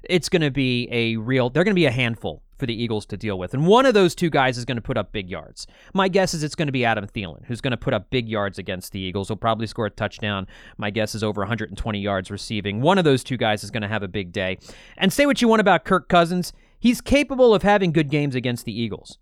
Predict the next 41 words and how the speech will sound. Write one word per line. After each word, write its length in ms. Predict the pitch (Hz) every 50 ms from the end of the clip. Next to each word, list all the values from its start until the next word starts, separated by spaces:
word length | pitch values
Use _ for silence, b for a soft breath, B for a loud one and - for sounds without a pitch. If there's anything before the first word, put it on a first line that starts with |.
| _ _ _ _ _ _ _ _
He 100 | - 160
has 140 | 175 190 190
a 40 | 202
career 280 | - 208 220 220 208
one 180 | 170 147 175 190
oh 60 | 190
one 180 | 180 180 180 170
point 260 | - - 180 165 -
two 200 | - - 165 151
passer 400 | - 151 151 147 151 - 151 143
rating 300 | 127 123 120 120 117 120
in 120 | 107 107 - -
eight 220 | 131 127 131 -
starts, 380 | - - - 110 104 110 - -
a 40 | 120
five 340 | - - 151 139 147 156 175
and 140 | 170 160
three 180 | - 180 185 170
record, 420 | 131 117 104 104 - 143 143 147
most 260 | 190 240 262 254 - -
of 100 | 190 156
that 220 | 156 143 139 -
with 260 | 139 131 113 - - - - -
Washington. 640 | 135 110 95 - - - 87 - - 135 151 165 B B B B B B B B B B
But 160 | - 185 185 196
last 340 | 185 208 247 262 - -
year, 160 | 202 196 208 226
he 140 | 220 233
came 240 | - 202 208 214 220
into 180 | 233 220 - 233
Lincoln 280 | 208 202 202 220 208
Financial 380 | - 214 202 208 220 - 247 247
Field 300 | - - 147 143 151 156
and 100 | 170 180
he 60 | 185
helped 240 | 151 160 180 190 -
the 80 | - 202
Vikings 420 | 165 160 165 165 - 202 196 160
beat 280 | - - 175 175 - -
the 40 |
Birds 440 | 175 147 135 143 165 185 180 - b